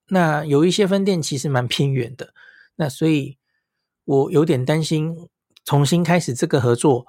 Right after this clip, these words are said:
那会不会，诶，那个店员都还没有被教育过哦？那可是很多朋友有留言告诉我哦，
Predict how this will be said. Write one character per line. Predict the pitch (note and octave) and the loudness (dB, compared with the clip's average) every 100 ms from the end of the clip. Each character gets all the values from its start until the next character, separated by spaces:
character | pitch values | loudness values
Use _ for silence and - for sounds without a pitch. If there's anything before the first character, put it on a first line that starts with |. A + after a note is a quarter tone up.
| _ _ - | _ _ -4
那 | D3+ | -2
会 | C#3 D3 | -2 -4
不 | C3 | -2
会， | D#3+ C#3 B2+ _ _ _ _ - | 0 0 -2 _ _ _ _ -6
诶， | D3+ C3+ | -2 -2
那 | C3+ C#3+ | -2 -4
个 | C3+ | -2
店 | E3 C#3+ | 0 0
员 | B2+ | 0
都 | C3+ C#3+ | 0 0
还 | C#3 | 0
没 | C3+ | 0
有 | B2 | 0
被 | C3+ | -2
教 | C3+ D#3 C3 | 0 0 2
育 | C#3 | -2
过 | C3+ C3 | 0 -2
哦？ | A2 G2 _ _ _ _ - | -2 -8 _ _ _ _ -4
那 | E3 C#3+ | -4 0
可 | C3+ | 2
是 | F#3 F3 C#3+ D3 | 4 4 2 -6
很 | - C#3+ | -10 0
多 | D3+ | 2
朋 | E3 D3+ | 4 4
友 | D3+ B2+ - | 2 0 -4
有 | G#3 D#3 | 0 2
留 | C3 C3+ | 6 4
言 | C#3+ C#3 | 4 2
告 | D#3 C#3+ | 2 2
诉 | - C#3+ | 2 0
我 | B2+ B2 | 0 -2
哦， | B2+ C#3+ | -6 -6